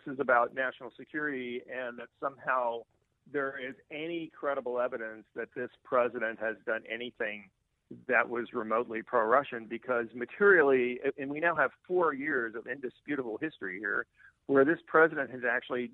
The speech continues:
done nothing that has enabled the Russian. And I was just sitting here listening to you talk and thinking about, well, if you were suspicious about an administration, you would have been much more suspicious about the Obama administration. So, for example,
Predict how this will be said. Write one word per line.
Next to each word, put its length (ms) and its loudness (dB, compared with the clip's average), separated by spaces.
done 280 0
nothing 600 -2
that 100 -6
has 160 -4
enabled 260 -6
the 60 -6
Russian. 340 -2
And 80 0
I 80 2
was 160 -6
just 220 -12
sitting 160 0
here 140 -2
listening 500 -4
to 60 -8
you 140 -4
talk 320 0
and 120 -6
thinking 280 -2
about, 280 8
well, 280 10
if 140 -6
you 140 0
were 180 0
suspicious 580 -6
about 220 2
an 80 -2
administration, 920 -8
you 200 -2
would 100 6
have 100 -6
been 200 2
much 240 6
more 200 -4
suspicious 560 -6
about 280 2
the 60 -4
Obama 460 -2
administration. 680 -12
So, 200 0
for 160 0
example, 640 0